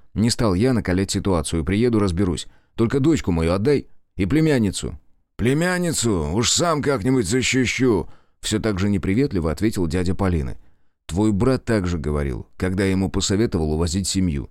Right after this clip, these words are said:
Ещё три дня назад», не сдержался я. «Ты мне поговори, щенок!» взъярился Сергей. «Полину не отдам!» «Да и хрен с тобой!» устало произнёс я, понимая, что с этим мужиком говорить бесполезно.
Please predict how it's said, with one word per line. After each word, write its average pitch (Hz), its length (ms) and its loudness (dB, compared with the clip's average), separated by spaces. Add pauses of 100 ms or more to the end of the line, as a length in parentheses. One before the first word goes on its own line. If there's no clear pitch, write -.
(100)
Ещё 113 480 0
три 95 180 0
дня 107 220 0
назад», 104 500 0 (140)
не 107 160 0
сдержался 95 520 0
я. 78 220 -2 (380)
«Ты 131 160 2
мне 156 200 0
поговори, 165 720 2 (120)
щенок!» 160 640 0 (200)
взъярился 101 540 2
Сергей. 87 520 -2 (180)
«Полину 147 500 2
не 135 120 4
отдам!» 147 580 0 (320)
«Да 78 160 -6
и 76 60 -4
хрен 131 340 2
с - 80 -2
тобой!» 85 380 -2 (280)
устало 107 320 2
произнёс 95 520 0
я, 127 140 2
понимая, 95 380 0
что 90 160 -4
с - 100 -4
этим 92 200 -2
мужиком 98 440 0
говорить 85 300 0
бесполезно. 87 680 -4